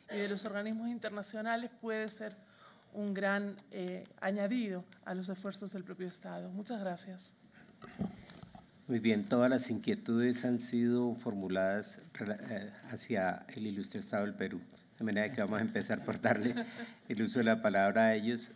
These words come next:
Speaker 2: hasta por siete minutos, que vamos a rogar el favor de máxima puntualidad,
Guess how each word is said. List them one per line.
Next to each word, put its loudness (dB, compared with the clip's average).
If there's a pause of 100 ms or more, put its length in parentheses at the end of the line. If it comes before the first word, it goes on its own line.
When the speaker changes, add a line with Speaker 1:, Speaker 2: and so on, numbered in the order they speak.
(120)
Speaker 2:
hasta -4
por -6
siete 0
minutos, 0
que -6
vamos 0
a -4
rogar -2
el -4
favor -2
de -2
máxima 0
puntualidad, 2